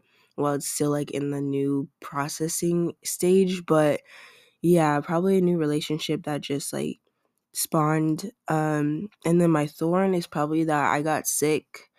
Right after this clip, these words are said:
and I just, I had a scratchy throat, and I just hate having scratchy throats. I hate when I'm sick. Like, it's so disgusting and, like, just throws off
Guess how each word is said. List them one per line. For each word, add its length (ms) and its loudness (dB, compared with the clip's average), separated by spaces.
and 600 0
I 160 4
just, 320 2
I 60 0
had 100 4
a 60 2
scratchy 400 0
throat, 320 0
and 180 -4
I 80 -6
just 240 -8
hate 180 -2
having 300 -4
scratchy 380 -6
throats. 360 -6
I 80 -4
hate 400 -2
when 140 -4
I'm 160 -8
sick. 320 -10
Like, 180 -10
it's 200 -8
so 520 0
disgusting 800 -6
and, 100 -2
like, 160 -4
just 260 -10
throws 280 0
off 320 -2